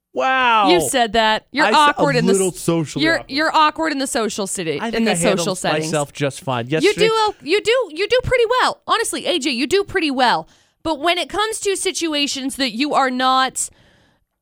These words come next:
Speaker 2: in love with, let's say, you don't hide it very well.
Speaker 1: Oh, yes. I, I wear my emotions on my sleeve.
Speaker 2: So much.
Speaker 1: I don't have the, uh, customer service voice that McCall has.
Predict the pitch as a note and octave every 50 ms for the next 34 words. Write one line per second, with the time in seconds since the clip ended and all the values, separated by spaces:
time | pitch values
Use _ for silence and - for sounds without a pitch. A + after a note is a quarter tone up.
0 | _ _ _ _ _ _ _ _ _ _ _ - - D#4+ D4+ C#4 C#4 C4+ B3+ B3+
1 | C4+ D4 D#4+ C#4+ C#4 D4+ D#4 F#4 F#4+ F#4+ G4+ - - E4+ F4 F#4 F4+ F#4+ - -
2 | - - F4+ F4+ F4+ F4 F4+ F#4 F4+ E4+ - - _ _ _ _ _ _ _ _
3 | _ _ _ _ _ _ - F#3+ F#3+ A#3 F4+ F4+ D#4+ C4 G4+ F#4+ G4 G4 E4+ -
4 | _ _ _ _ _ _ _ _ _ - - - D#4 D4+ C#4+ D4 C#4 B3+ A#3 -
5 | A3+ G#3 B3+ A#3+ A3+ G#3 G3 G3 F3+ F3+ E3 C#3+ C3 A#2 - B2 B2+ A#2 G#2 F#2+
6 | F#2+ F2 D#2+ - - - - _ _ _ - C3 E3+ - - - C3 G#2+ - _
7 | _ - - G#3 G#3+ G#3+ A3 G3+ F#3 F3 E3 D3+ C#3+ C3+ C3+ C3 A#2+ - A#2+ -
8 | - A2 G#2 G2 F#2+ F#2+ - - G#2 F#2 E2+ D#2+ F4+ D#4 D#4 D#4 C4 A3+ F3 D3+
9 | - - - D#3 F#3 E3+ E3 F#3+ F#3 F3 - - E3 F3 E3+ D#3+ D#3 D3 B2 A2+
10 | C3+ C3+ C3+ C3+ C3 B2+ - - B2 A#2+ A#2+ - - D#3+ D3+ - - C3 B2 -
11 | C#3 B2+ G#2+ A#2 - - A#2 A2+ - - A2+ - - - - A2+ G#2 F#2+ F#2 F#2
12 | F2 D#2+ D#2+ E2 - - -